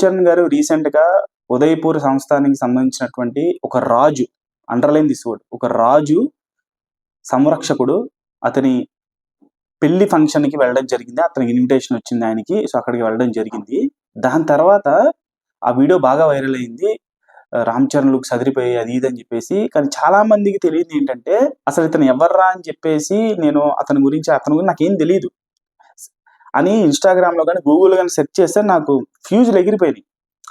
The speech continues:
అతని యొక్క స్థాయి తెలుసుకున్న తర్వాత, అతని యొక్క మంచితనం తెలుసుకున్న తర్వాత, అతని, ఆయన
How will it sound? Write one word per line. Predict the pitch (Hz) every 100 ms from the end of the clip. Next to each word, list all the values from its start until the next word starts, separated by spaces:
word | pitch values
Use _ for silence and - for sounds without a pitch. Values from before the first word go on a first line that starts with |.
| -
అతని | 127 156 156
యొక్క | 151 143
స్థాయి | - 151 185 190
తెలుసుకున్న | 160 - 127 120
తర్వాత, | 113 104 127 - _ _ -
అతని | 131 143
యొక్క | 139 123
మంచితనం | 151 202 202 185
తెలుసుకున్న | 139 - 127 117
తర్వాత, | 107 110 123 - - - 135
అతని, | 143 160 135
ఆయన | 143 151